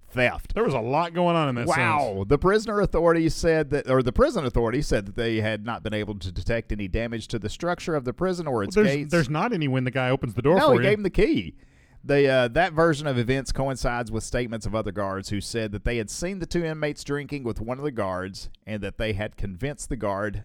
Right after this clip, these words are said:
Speaker 1: to let them leave on the premise, on the promise that they would come back with fresh supplies of alcohol.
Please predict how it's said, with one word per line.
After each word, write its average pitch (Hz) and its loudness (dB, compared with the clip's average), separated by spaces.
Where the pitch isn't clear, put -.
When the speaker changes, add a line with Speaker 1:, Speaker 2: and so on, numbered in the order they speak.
Speaker 1:
to 139 -2
let 131 -4
them 160 -4
leave 120 0
on 123 -4
the 135 -6
premise, 117 -6
on 139 0
the 123 -2
promise 143 -4
that 113 -8
they 113 -2
would 113 -4
come 120 -6
back 95 -6
with 101 -8
fresh 90 -8
supplies 82 -10
of 180 2
alcohol. 82 -4